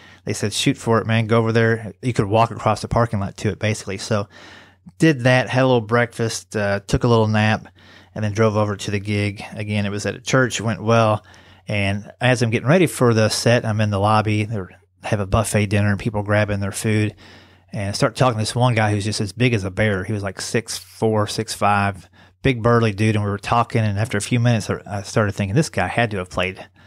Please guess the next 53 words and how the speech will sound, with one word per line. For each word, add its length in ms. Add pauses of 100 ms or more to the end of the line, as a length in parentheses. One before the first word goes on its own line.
(300)
football 560
at 100
some 220
point." 300
So 140
I 100
asked 280
him, 160 (640)
and 180
I 60
wish 160
I 60
could 140
remember 200
his 140
name. 160
He 140
had 120
played 340 (140)
at, 320
uh, 200
New 140
England 240
Patriots 640
with 120
Tom 320
Brady. 420 (540)
Um, 300
he 100
was 140
an 80
offensive 520
lineman, 480 (220)
and 100
he 80
said, 120
"That's, 280
that's 240
why 160
you 100
won't 180
remember 260
my 120
name 300 (160)
after 260
we 60
get 160
<laughs> 80
done 120
talking," 380
and 140
I 80
surely 400